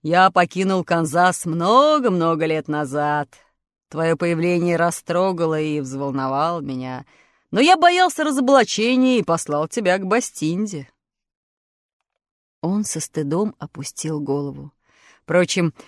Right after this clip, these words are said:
я надеялся, что серебряные башмачки защитят тебя, и, как видишь, не ошибся.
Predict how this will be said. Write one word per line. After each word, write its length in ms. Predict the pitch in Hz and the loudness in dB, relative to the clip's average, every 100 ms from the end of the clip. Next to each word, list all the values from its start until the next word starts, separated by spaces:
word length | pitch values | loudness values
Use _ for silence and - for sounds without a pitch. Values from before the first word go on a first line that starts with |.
| _ - | _ 0
я 140 | 175 | 4
надеялся, 580 | 226 254 285 320 285 196 | 4 4 4 2 2 0
что 240 | - 175 | -2 -2
серебряные 640 | - 196 208 196 190 196 190 | -2 4 4 4 4 2 2
башмачки 680 | 185 190 196 196 - 240 220 | 0 0 0 0 -2 0 0
защитят 640 | 160 180 208 - 240 262 | 0 -2 -2 0 0 0
тебя, 440 | - 202 220 175 | -2 0 4 4
и, 200 | 156 170 | 4 0
как 240 | 208 247 196 | 0 -2 -2
видишь, 520 | 156 143 180 185 - | -4 -4 -4 -6 -6
не 240 | 147 139 | -6 -6
ошибся. 760 | 143 - - 147 - - 135 - | -8 -8 -8 -8 -8 -12 -12 -14